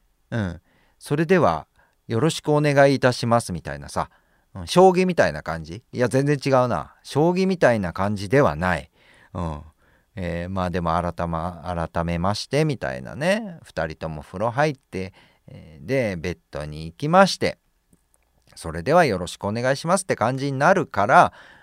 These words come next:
うん、ただ本当に盛り上がってしたいのであれば、入らない方がいいのかもしれないね。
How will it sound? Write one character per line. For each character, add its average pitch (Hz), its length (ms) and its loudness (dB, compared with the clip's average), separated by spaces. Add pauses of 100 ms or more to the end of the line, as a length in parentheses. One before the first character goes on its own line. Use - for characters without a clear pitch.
(120)
う - 60 -16
ん、 - 280 -16 (100)
た 190 160 6
だ 127 160 4
本 175 280 2
当 202 120 6
に 196 100 2
盛 156 280 4
り 202 60 8
上 214 100 6
が 220 100 8
っ 214 60 4
て - 340 -8
し - 140 -10
た 143 180 4
い 151 80 0
の 98 160 -2
で 90 100 -2
あ 110 120 2
れ 127 100 0
ば、 131 320 6 (300)
入 117 200 2
ら 147 140 4
な 120 140 -2
い 80 60 -4
方 110 200 -2
が 82 100 -6
い 90 120 -6
い 87 40 -6
の 71 120 -10
か - 100 -12
も 71 100 -12
し 73 140 -14
れ 69 100 -10
な 69 140 -10
い 73 60 -12
ね。 110 160 -6